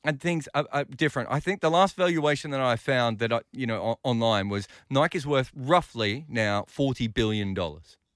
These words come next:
right? Converse, which is now owned by Nike, is worth, worth one point two billion. That's how much things have changed. The number one fashion brand in the United States is Nike. So Jordan basically made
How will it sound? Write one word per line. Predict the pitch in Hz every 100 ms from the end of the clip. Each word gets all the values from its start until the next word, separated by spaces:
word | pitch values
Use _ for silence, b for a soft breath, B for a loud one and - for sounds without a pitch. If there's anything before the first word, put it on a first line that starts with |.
| -
right? | 95 127 _ b -
Converse, | 180 185 131 139 - - b
which | 127
is | 123
now | 139 123
owned | 147 165
by | 117
Nike, | 98 98 110 -
is | 110
worth, | 120 120 _ _
worth | 120 120 -
one | 123
point | 113 123 -
two | 110
billion. | 87 87 80 76 b
That's | 156 185
how | 202
much | 190 -
things | - 147
have | 131 104
changed. | 127 113 90 - B B
The | 147
number | 151 156 175 190
one | 190 185 180
fashion | 147 - 170 - 165
brand | 151 156 175 190 -
in | 135
the | 131
United | 135 139 143 139
States | - 151 196 - - -
is | - 120
Nike. | 110 131 123 71 - _ _ b b b b b b b
So | - 165
Jordan | 143 165 196 254 214
basically | 143 127 82 120
made | 107 90 90